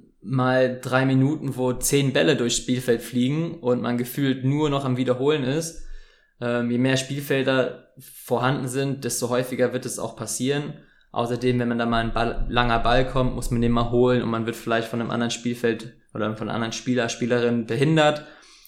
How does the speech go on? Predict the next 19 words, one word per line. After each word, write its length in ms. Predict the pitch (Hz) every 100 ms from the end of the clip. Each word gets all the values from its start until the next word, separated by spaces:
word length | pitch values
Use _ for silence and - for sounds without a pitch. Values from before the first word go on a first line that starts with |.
| - - -
Ähm, 540 | 120 120 117 117 117 -
und 140 | 131
es 100 | -
kann 120 | 131
natürlich 360 | 127 123 127 123
auch 120 | 127
im 80 | 123
schlimmsten 320 | - 120 120
Fall 240 | 120 117
zu 100 | 117
einer 120 | 117 113
Verletzung 500 | 120 110 - - 107
führen. 500 | - 107 104 104 - _ _ _ _ _ _
Ähm, 480 | - 110 110 113 110
deswegen 400 | 117 120 139 143
ist 140 | 131 139
es 120 | 123
sehr 200 | 147 120
wichtig. 720 | 151 160 170 165 170 - -